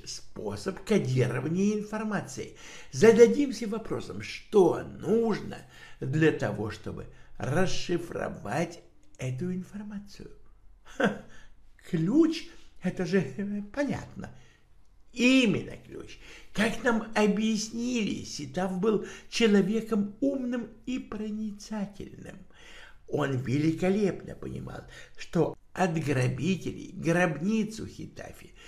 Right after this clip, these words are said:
не сможет защитить ничто. Э, папирус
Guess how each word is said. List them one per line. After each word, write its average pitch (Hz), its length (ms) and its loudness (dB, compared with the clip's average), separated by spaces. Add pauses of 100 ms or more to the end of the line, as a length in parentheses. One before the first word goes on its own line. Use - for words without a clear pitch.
(200)
не 214 300 6
сможет 190 720 -2
защитить 208 720 -4
ничто. 226 680 -6 (560)
Э, 147 160 4
папирус - 920 -2